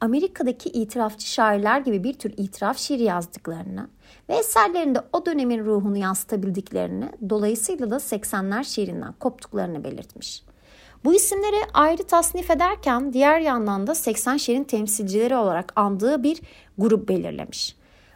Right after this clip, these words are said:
Bu isimler şu şekilde: Hilmi Yavuz,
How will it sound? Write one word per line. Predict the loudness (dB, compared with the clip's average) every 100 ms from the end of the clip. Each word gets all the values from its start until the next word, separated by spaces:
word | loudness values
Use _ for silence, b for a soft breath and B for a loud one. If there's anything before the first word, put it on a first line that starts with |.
| b
Bu | 6
isimler | 6 6 2 0 0
şu | -2 0
şekilde: | 2 0 -2 -10 -12 -14 _ _ _ b b b b b 2 6
Hilmi | 8 8
Yavuz, | 6 2 -2 -8